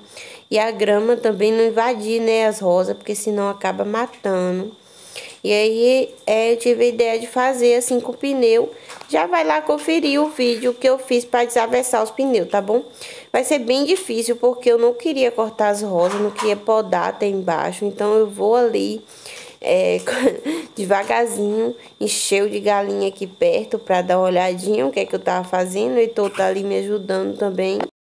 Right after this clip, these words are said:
E assim, com muita dificuldade, mas passou o primeiro pneu, já fiquei feliz da vida ali.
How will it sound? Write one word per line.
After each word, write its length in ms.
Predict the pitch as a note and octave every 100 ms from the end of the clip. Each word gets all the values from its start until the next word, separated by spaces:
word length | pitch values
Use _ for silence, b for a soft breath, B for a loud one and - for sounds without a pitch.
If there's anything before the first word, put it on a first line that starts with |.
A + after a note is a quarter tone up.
| _ -
E 120 | A#3+
assim, 340 | B3+ B3 B3+ A#3+
com 140 | B3+
muita 360 | A#3+ B3 B3 C#4+
dificuldade, 800 | D4 D4 C#4 B3+ G#3 G3 G#3
mas 260 | A3 G3+ G#3+
passou 560 | - G#3 C4 - A#3+ B3
o 40 |
primeiro 460 | B3 B3+ A#3 A3 A#3
pneu, 520 | A#3+ A#3 G#3+ G3 G#3
já 140 | G3+
fiquei 320 | G#3 A#3 A3
feliz 460 | A3+ A3+ A3 A3 B3+
da 160 | A3 A3
vida 400 | G3 G3+ F#3 G3
ali. 380 | F#3+ F3+ G3